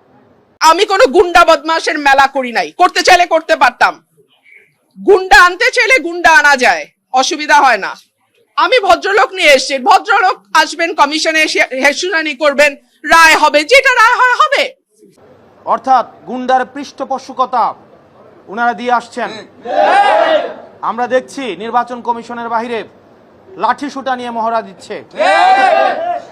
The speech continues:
Speaker 1: কিন্তু তারা যেহেতু গুন্ডা পান্ডা নিয়ে এসছে এবং আবোল তাবোল বকছে, কথা বলেই যাচ্ছে, বলেই যাচ্ছে, আমি লাস্টে একটা কথা বলার জন্য দাঁড়িয়েছি,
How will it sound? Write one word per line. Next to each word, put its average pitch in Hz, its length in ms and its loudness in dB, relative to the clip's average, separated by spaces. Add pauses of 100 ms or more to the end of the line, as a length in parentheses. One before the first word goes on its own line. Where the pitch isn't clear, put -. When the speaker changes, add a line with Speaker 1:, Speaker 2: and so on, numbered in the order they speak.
(720)
Speaker 1:
কিন্তু 440 200 0
তারা 523 360 2
যেহেতু 494 280 -2
গুন্ডা 330 340 -2
পান্ডা 320 300 0
নিয়ে 330 200 -2
এসছে - 180 -4
এবং 339 160 -4 (580)
আবোল 339 340 2
তাবোল 311 320 0
বকছে, 247 540 -2
কথা 294 220 0
বলেই 311 280 -2
যাচ্ছে, 311 260 -2
বলেই 262 280 -2
যাচ্ছে, 247 240 -4 (300)
আমি 381 320 4
লাস্টে 330 380 0 (460)
একটা - 380 -2
কথা 330 220 2
বলার 320 280 2
জন্য 330 220 -6
দাঁড়িয়েছি, 226 600 0